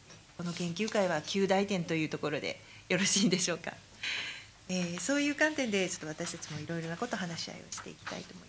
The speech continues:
ます。えー、ですので今補足のご説明ありましたが、この調査結果については、あの、よろしいですか、ご確認。はい、わかりました。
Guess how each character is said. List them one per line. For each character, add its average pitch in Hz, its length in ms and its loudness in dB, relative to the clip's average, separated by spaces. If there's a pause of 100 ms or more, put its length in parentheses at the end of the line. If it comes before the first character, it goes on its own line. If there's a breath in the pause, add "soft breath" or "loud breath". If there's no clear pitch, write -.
(100)
ま 214 60 -2
す。 - 140 -6 (1300)
え 233 60 0
ー、 214 840 -2
で 302 80 2
す 302 120 -2
の 285 40 -4
で 277 80 2
今 262 160 4
補 262 80 0
足 294 180 2
の 285 120 0
ご 277 80 2
説 285 240 0
明 285 100 2
あ - 20 4
り 285 80 -2
ま 330 120 0
し - 80 -6
た 294 100 2
が、 220 300 6
こ 262 80 -2
の 254 260 2 (140)
調 302 120 4
査 311 120 0
結 330 160 0
果 285 100 4
に 226 100 2
つ 208 140 -2
い 185 60 0
て 175 120 -4
は、 165 200 -2 (220)
あ - 40 -12
の、 175 60 -14 (960)
よ 214 80 2
ろ 202 60 4
し 202 40 -2
い - 40 -4
で 175 80 -6
す - 60 -10
か、 - 80 -16 (140)
ご 175 60 -8
確 175 240 -8
認。 - 20 -14 (2500)
は 185 160 -2
い、 208 60 4
わ - 60 -6
か - 40 -12 (560)
り 165 60 -6
ま 175 40 -6
し - 100 -4
た。 - 120 -4